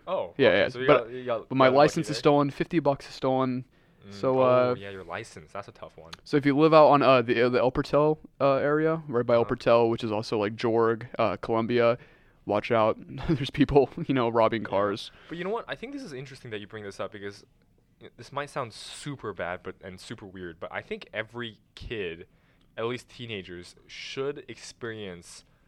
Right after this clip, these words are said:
Speaker 2: Oh, yeah.
Speaker 1: something along this level where they either witness a thievery. I hope not, but it's, okay, this is some weird logic here, but I think, 'cause my first experience with this was, um, well, our,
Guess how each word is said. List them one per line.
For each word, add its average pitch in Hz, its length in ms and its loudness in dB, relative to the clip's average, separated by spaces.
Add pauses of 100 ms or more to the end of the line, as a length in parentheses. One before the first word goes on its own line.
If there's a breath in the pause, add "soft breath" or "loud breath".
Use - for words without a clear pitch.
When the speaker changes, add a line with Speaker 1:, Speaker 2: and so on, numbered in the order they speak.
(520)
Speaker 2:
Oh, 165 180 -4
yeah. 113 100 -2
Speaker 1:
something 170 260 -2
along 170 220 -6
this 156 140 -10
level 135 260 -4
where 107 220 -4
they 104 260 -10 (180)
either 107 220 -6
witness 113 640 -12 (320)
a - 60 -20
thievery. 113 460 -14 (320)
I 123 100 -8
hope 147 200 -14
not, 104 260 -10
but - 220 -8
it's, 139 220 -14
okay, 131 320 -4
this 120 120 -10
is - 60 -20
some 127 180 -8
weird 104 220 -6
logic 90 300 -6
here, 85 140 -12
but 98 240 -6 (420 soft breath)
I - 100 -10
think, - 380 -14 (440)
'cause 135 240 -10 (100)
my 117 220 -6
first 160 260 -14
experience 101 440 -14
with 98 120 -18
this 92 320 -14
was, 87 520 -10 (120)
um, 82 460 -12 (680)
well, 92 120 -10
our, 82 380 -8